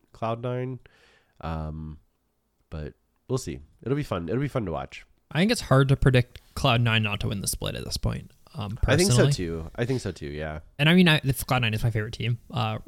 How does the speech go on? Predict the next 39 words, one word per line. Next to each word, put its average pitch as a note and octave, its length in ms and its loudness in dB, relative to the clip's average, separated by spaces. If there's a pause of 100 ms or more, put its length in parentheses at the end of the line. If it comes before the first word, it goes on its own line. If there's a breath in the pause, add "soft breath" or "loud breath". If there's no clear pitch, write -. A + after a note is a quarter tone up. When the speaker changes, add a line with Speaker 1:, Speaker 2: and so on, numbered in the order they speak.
Speaker 2:
in B2 80 0
L A2+ 100 2
C A#2+ 140 0
S, C#3 240 -2
but A2+ 520 2
<laughs> - 440 4
I C#3+ 160 2
do C3+ 180 2
think C3 220 2
it's, A#2+ 260 -2
like, A2 160 0
they A#2+ 80 4
just A#2 160 2
look A#2 180 2
a A2 140 -2 (140)
cut A#2 180 4
above A2 240 4
the G#2+ 100 -2
rest, A2+ 400 2
and E3 100 6
I E3+ 80 6
think A3 120 4
they F#3 80 6
have A#2 80 2
issues G#2+ 320 2
in D#2 80 0
Speaker 1:
Yeah. D#2 80 -2
Speaker 2:
their, E2+ 100 -4 (120)
like, G#2+ 180 -4
game A#2 180 0
plan G#2+ 220 -2
too. A2+ 140 2
I G#2 60 0
think A#2+ 200 2
M A#2 120 0
N A2+ 60 0
S, A2+ 200 0
like, A#2 180 -2
is, B2 240 0